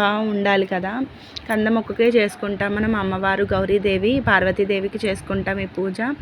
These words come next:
పిల్లలు కలగలేని వాళ్ళు కానీ, లేదా పిల్లలకు పుట్టినా సరే పిల్లలు క్షేమం కోసం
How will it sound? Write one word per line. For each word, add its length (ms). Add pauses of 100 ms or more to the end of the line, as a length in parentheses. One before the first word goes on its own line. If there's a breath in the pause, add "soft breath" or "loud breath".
(520 loud breath)
పిల్లలు 320
కలగలేని 540
వాళ్ళు 340
కానీ, 480 (320 loud breath)
లేదా 320
పిల్లలకు 680 (180)
పుట్టినా 400
సరే 400 (200)
పిల్లలు 500 (420)
క్షేమం 420
కోసం 400